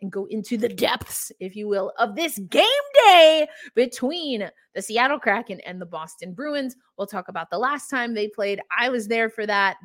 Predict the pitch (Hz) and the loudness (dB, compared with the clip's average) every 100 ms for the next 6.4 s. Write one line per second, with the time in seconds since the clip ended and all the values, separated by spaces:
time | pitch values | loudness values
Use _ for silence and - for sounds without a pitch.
0 | 175 208 277 226 202 196 175 - 226 - | -2 0 0 0 -6 -8 -10 -6 -6 -8
1 | 208 202 185 180 175 180 _ - - - | -10 -10 -10 -10 -12 -16 _ -20 -18 -6
2 | 294 294 269 254 254 233 220 208 208 208 | -2 -2 -2 -4 -4 -6 -6 -10 -10 -12
3 | - 185 180 165 185 196 185 180 185 175 | -12 -10 -8 -6 -4 -2 -2 -4 -8 -10
4 | 185 185 254 214 214 220 208 196 190 180 | -12 -10 -8 -10 -12 -10 -4 -4 -4 -8
5 | 165 180 170 180 208 - 214 185 175 170 | -10 -8 -6 -4 -6 -4 -4 -4 -6 -10
6 | 175 175 240 285 | -10 -8 -6 -6